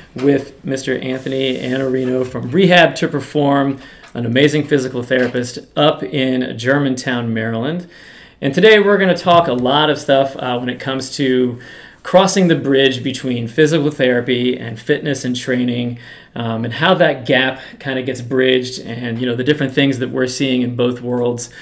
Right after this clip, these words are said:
'Cause I think, uh, one of the things that's pretty cool is we're gonna get to see, uh, a different scope from e-, from both of our perspectives, um, but it's gonna kinda take us down the same road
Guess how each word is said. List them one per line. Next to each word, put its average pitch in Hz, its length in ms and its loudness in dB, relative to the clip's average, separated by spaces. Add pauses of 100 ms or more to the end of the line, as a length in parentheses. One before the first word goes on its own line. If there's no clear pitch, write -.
(360)
'Cause 131 160 -2
I - 20 4
think, 185 400 0 (120)
uh, 120 280 -4
one 135 140 0
of 135 40 0
the 135 60 -4
things 131 80 -2
that's 123 140 -8
pretty 127 220 -4
cool 131 460 0 (400)
is 120 320 -6
we're 131 60 -2
gonna 131 160 -2
get 123 180 -2
to 123 80 -8
see, 123 580 -4 (100)
uh, 120 240 -8
a - 40 -8
different 147 240 -4
scope 127 340 -2
from 117 160 -8
e-, 131 200 -4
from 117 200 -8
both 131 220 4
of 123 60 -4
our 120 100 -2
perspectives, 120 880 -6
um, 113 360 -8
but 135 100 -2
it's 127 120 -4
gonna 135 160 -4
kinda 123 220 -4
take 135 200 -4
us 131 100 -6
down 120 200 -4
the 110 80 -6
same 120 320 -6
road 139 380 2